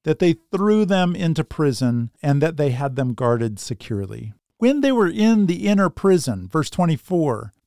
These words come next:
Paul and Silas's feet were fastened. In my translation, it says, "in the stocks." But there's a little footnote on the word stocks, and if you hover over it, it says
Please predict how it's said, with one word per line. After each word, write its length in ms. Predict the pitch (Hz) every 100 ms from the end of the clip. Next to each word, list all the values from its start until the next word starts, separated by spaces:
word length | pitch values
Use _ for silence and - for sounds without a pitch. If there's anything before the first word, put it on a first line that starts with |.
| -
Paul 280 | 175 196 226
and 140 | 196
Silas's 680 | 214 202 202 185 196 165 -
feet 420 | - 226 147 -
were 280 | 160 160 151
fastened. 840 | _ 208 208 196 - 147 143 147 _
In 120 | 170
my 240 | 170 240 311
translation, 680 | - 185 151 147 143 - 147
it 100 | 151
says, 300 | 170 156 214
"in 180 | 202 156
the 80 |
stocks." 680 | 120 - 226 165 - - - _ _ _
But 140 | 160
there's 220 | 202 226 285
a 40 |
little 300 | 262 262 233
footnote 640 | - 285 220 196 180 170 -
on 120 | 151
the 60 |
word 220 | 156 156 -
stocks, 580 | - 160 107 - - -
and 160 | 131
if 120 | 135
you 100 | 156
hover 480 | 139 - 220 240 196
over 420 | - 202 170 139 113
it, 320 | 123 - - _
it 100 | 202
says 400 | - 233 214 160